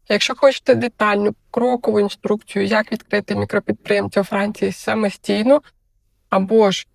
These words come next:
консультацію від мене по Google Meet, де ми разом пройдемо цей шлях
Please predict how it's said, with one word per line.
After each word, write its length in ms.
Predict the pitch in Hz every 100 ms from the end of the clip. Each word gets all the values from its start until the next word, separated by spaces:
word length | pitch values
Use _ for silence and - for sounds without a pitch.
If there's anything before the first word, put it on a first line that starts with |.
| -
консультацію 760 | 208 - 214 208 190 - 208
від 240 | 202 220 214
мене 380 | 190 185 220 240 _
по 100 | 220
Google 380 | 208 202 202 202
Meet, 180 | 208 190
де 100 | 220
ми 180 | 220 - - -
разом 440 | 196 196 190 233
пройдемо 420 | 247 247 262 262
цей 200 | 262 254
шлях 280 | 247 - 240